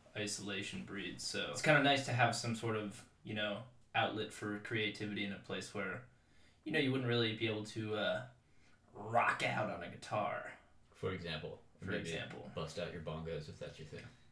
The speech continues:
Speaker 1: Yeah. So, um, so yeah, that's kind of our thing, and we're just trying to, you know, talk and, and attack some, uh, current events and, you know, news of the day, of the week, and kind of, you know, just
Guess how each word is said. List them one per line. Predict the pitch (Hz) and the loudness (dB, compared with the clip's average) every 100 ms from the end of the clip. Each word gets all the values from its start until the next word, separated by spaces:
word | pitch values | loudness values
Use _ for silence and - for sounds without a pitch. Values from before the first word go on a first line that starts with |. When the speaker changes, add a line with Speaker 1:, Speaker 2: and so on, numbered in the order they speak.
| - | -2
Speaker 1:
Yeah. | 139 - - - - | 4 4 4 -10 -10
So, | - - 123 117 | -6 2 4 8
um, | 117 117 113 113 113 - - - - - - | 8 6 2 2 -2 -6 -18 -20 -16 -16 -10
so | - 123 120 | -2 2 4
yeah, | 117 - - - | 6 6 4 -2
that's | 117 117 | -4 0
kind | 127 117 | 4 4
of | |
our | 113 | 4
thing, | 113 123 143 | 0 2 4
and | 135 120 127 | 4 2 2
we're | 131 | 0
just | 127 - | 0 4
trying | 202 214 | 8 8
to, | 208 - - - - - - | 6 -2 -14 -16 -18 -20 -8
you | 165 | 2
know, | 170 160 156 - - - | 6 6 4 -4 -20 -6
talk | - 135 143 - | 8 12 12 10
and, | 135 | 6
and | 123 127 127 131 123 | 6 4 4 6 10
attack | 147 139 | 10 10
some, | 143 135 127 120 | 6 4 4 6
uh, | 120 117 | 8 6
current | - 160 151 | 6 6 8
events | 143 147 113 - - | 6 6 4 -2 -2
and, | 117 113 113 | 0 0 2
you | 117 | 4
know, | 113 | 4
news | 113 113 113 117 113 113 | 2 4 4 4 0 -2
of | 113 | -2
the | 104 | 0
day, | 101 107 107 113 131 | 0 0 4 6 4
of | 127 104 - | 2 -4 -2
the | 104 | -2
week, | 104 113 127 127 - - | 0 0 0 -2 -10 -6
and | 113 107 110 107 - | -2 -2 0 -2 -4
kind | - 107 107 | -2 0 2
of, | 107 104 98 - - _ - - - - - | 2 0 -4 -10 -16 _ -20 -20 -20 -20 -4
you | - | 0
know, | - - - - | 2 2 -4 -6
just | - - | -6 -6